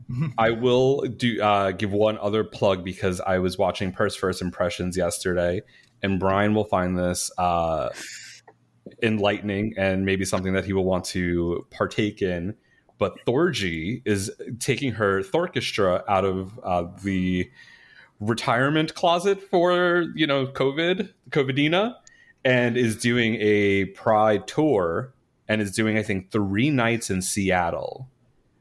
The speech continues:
Speaker 2: So, uh, the Thorchestra <laughs> will be in your neck of the woods. So go to, uh, go look into it and check it out, 'cause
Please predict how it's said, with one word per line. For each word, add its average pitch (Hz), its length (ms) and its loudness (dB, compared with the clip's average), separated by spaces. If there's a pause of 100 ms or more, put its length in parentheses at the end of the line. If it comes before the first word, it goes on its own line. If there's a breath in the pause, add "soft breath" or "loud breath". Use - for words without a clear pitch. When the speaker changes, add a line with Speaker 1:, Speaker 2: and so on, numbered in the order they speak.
(180)
Speaker 2:
So, 90 880 0
uh, 92 200 4
the 95 100 2
Thorchestra 98 640 0
<laughs> 90 80 -4
will 98 160 2
be 101 340 0
in 113 320 0
your 120 280 4
neck 127 260 0
of 110 80 -4
the 107 80 4
woods. 110 440 0
So 92 260 2
go 104 220 2
to, 123 180 2
uh, 131 420 2 (140)
go 147 380 0 (360 soft breath)
look 143 180 0
into 170 300 -4
it 160 80 -6
and 143 100 -2
check 139 240 -2
it 135 80 0
out, 120 280 0
'cause 92 340 -4